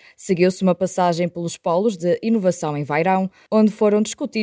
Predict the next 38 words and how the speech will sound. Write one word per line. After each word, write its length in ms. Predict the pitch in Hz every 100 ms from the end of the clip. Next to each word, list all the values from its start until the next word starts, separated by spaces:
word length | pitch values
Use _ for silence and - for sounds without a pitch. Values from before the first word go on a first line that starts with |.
| 180
projetos 480 | - 165 165 165 -
com 180 | - 170
a 60 |
Direção 480 | 170 254 226 - 175
Regional 400 | 165 - 165 151
de 80 | 147
Agricultura 540 | 160 233 202 170 160
e 60 | 147
Pescas 520 | - 175 165 180 160
e 80 | 175
outras 340 | 170 - 170
entidades, 640 | 226 240 185 143 139 - - - _
destacando-se 640 | - 175 160 160 156 -
a 20 |
visita 460 | 156 165 151 190 220
ao 100 | 220
Instituto 560 | 208 - 202 202 190 190
Nacional 500 | 254 254 190 165 160
de 80 |
Investigação 640 | 151 139 - 160 160 139 131
Agrária 400 | 160 180 175 175
e 60 |
Veterinária, 640 | 180 247 160 151 143 143 143 - - _
responsável 760 | 196 - 165 151 165 156 160
por 160 | 156 156
trabalhos 640 | - 151 147 147 156 151
em 100 | 156
segurança 540 | - 269 214 147 139
alimentar. 560 | 139 139 180 190 160 156 _ - -
A 60 |
visita 460 | 160 170 151 185 -
sublinhou 560 | - 233 226 233 226 226
a 60 |
relevância 640 | 220 320 180 190 180 175
de 140 | 151 147
Vila 260 | 139 139
do 120 | 180 196
Conde 360 | 196 190 190